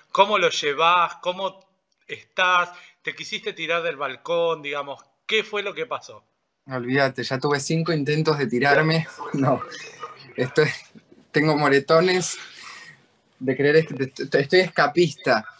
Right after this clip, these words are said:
Speaker 2: Em, no, olvídate, camino por las paredes, es tremendo. Ya estoy para hacer,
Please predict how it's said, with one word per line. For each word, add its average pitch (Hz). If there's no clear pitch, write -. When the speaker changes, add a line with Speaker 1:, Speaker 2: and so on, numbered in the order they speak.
Speaker 2:
Em, 127
no, 147
olvídate, 127
camino 131
por 135
las 120
paredes, 127
es 131
tremendo. 127
Ya -
estoy 139
para 131
hacer, 131